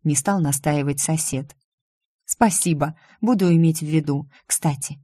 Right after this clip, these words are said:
может, вы знаете, где я могу нанять персонал в дом? Есть у вас в городе какие-нибудь конторы?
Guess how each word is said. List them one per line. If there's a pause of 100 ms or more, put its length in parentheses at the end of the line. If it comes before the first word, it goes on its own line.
(240)
может,
вы
знаете,
где
я
могу
нанять
персонал
в
дом? (280)
Есть
у
вас
в
городе
какие-нибудь
конторы?